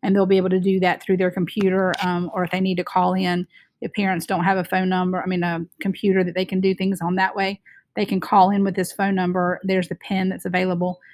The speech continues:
and be able to talk to everybody in the meeting at the same time. So this is one way that you can do a group meeting, um, online that doesn't have to be live, something virtual. Um, so just set that up, invite the people you need to add,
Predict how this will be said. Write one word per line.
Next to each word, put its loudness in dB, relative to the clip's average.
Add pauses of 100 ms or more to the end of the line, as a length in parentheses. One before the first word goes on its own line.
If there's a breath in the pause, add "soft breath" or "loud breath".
(200 soft breath)
and 2
be 8
able 2
to -6
talk -2
to -6
everybody 0
in -2
the -2
meeting -2
at -12
the -16
same -4
time. -4 (420)
So -12
this -2
is 0
one 2
way 2
that -4
you 0
can 2
do 4
a 4
group 2
meeting, 0 (540)
um, -4 (1000)
online 2 (200)
that -4
doesn't 0
have 0
to -8
be -2
live, -8
something -2
virtual. -6 (640 soft breath)
Um, 0
so 0
just -4
set 0
that 2
up, 2 (300 loud breath)
invite 2
the -6
people 0
you 0
need 0
to -8
add, -2